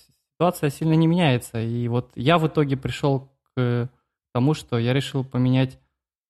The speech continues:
людей вокруг и, больше того, страну. Видишь, и я просто уехал в другую страну и таким образом поменял. Вот. Но и, и я в то же время, да, двигаюсь в ту же сторону, чтобы работать на себя, потому что,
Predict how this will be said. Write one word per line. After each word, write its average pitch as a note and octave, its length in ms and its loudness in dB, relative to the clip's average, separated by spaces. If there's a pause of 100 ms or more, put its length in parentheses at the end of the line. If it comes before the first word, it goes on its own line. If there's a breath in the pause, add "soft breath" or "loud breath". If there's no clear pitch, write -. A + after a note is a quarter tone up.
(160)
людей C3 340 4
вокруг A2+ 520 0 (180)
и, A2 800 -2
больше C3 360 -2
того, A#2+ 240 2
страну. A#2 580 0 (840)
Видишь, C3+ 320 2
и C#3 60 0
я B2+ 140 2
просто C3 400 -2
уехал B2 400 -2
в A2 40 -6
другую A#2 340 -2
страну A#2+ 580 -2 (760)
и A2 240 -4
таким D3 360 -2
образом A2+ 420 0
поменял. A2 560 -2 (420)
Вот. G#2 360 -4 (880)
Но F#3 520 6
и, C#3+ 120 2
и - 440 -6
я E3+ 120 6
в E3+ 80 -2
то F#3+ 100 6
же E3 100 6
время, D#3+ 320 6
да, C#3+ 300 4
двигаюсь C#3+ 400 2
в - 100 -14
ту D#3 120 2
же C#3+ 100 2
сторону, F#3 420 4
чтобы B2+ 320 0
работать C#3 400 0
на B2+ 80 2
себя, D3 360 2
потому B2+ 340 0
что, B2 560 0